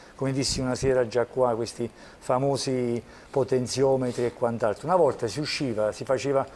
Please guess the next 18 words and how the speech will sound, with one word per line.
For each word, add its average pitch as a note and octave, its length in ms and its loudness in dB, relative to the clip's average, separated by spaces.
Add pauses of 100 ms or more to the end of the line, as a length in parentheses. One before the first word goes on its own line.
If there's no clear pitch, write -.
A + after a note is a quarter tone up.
(260)
un C#3 160 0
giro C#3 840 4
d'allenamento, C3+ 600 0
ma G2 140 -8 (600)
con B2 160 -2
i, C3 120 -4 (260)
con C3 160 -2
il C3 80 -2
papà C3 300 4
e C3 60 4
con B2+ 200 -2
tanti C3+ 260 2
altri C3+ 240 0
professionisti, C#3 580 0
ma A2+ 120 -4
si B2 100 -8
guardava C3 460 2
soltanto B2+ 540 0